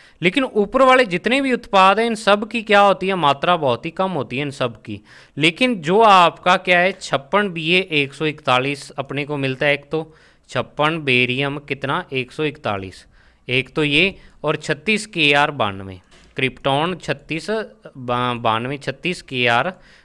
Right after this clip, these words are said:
बानवे, इन दोनों की मात्रा क्या होती है, हाईएस्ट अपने को मिलती है इस अभिक्रिया में।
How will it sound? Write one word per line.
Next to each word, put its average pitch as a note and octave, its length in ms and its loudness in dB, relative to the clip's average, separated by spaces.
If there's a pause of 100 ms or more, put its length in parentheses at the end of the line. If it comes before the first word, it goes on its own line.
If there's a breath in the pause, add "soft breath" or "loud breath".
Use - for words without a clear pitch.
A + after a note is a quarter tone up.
(120)
बानवे, A2+ 440 0
इन G3+ 340 -4
दोनों E3 360 0
की B3 140 -4
मात्रा G#3 380 2
क्या G#3 180 2
होती F#3 260 2
है, F#3+ 100 0
हाईएस्ट D3+ 520 -2
अपने A#2 280 -6
को C#3 120 -8
मिलती A2+ 300 -8
है C3+ 100 -2
इस B2+ 120 -8
अभिक्रिया A2 500 -6
में। D#3+ 200 -4